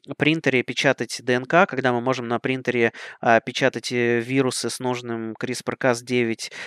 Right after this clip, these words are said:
а, этим самым кусочком. А, уже сейчас мы можем печатать протеины,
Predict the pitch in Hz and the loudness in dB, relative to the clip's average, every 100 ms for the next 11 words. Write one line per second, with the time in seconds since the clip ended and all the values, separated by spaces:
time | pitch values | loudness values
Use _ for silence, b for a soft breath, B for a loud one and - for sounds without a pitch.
0 | B - 110 110 107 107 117 - 113 110 | B 2 6 6 6 2 -6 -6 -6 -6
1 | 107 - - 208 - 143 123 B B B | -6 -4 4 4 4 0 -2 B B B
2 | 127 120 143 151 151 139 156 147 135 135 | 6 6 6 4 2 2 2 2 0 0
3 | 135 123 - 135 127 - 139 - 151 202 | 0 -2 0 0 0 -2 0 2 2 2
4 | 226 135 | 2 0